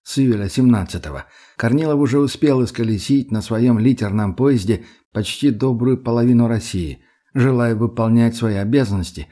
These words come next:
как можно лучше. У капитана ещё было достаточно времени перед началом совещания у командующего,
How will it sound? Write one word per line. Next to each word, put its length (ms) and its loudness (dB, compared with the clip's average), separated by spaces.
как 200 -2
можно 380 2
лучше. 440 -10
У 100 -2
капитана 400 -2
ещё 320 0
было 200 2
достаточно 760 0
времени 560 0
перед 240 2
началом 460 0
совещания 760 2
у 120 -2
командующего, 960 -2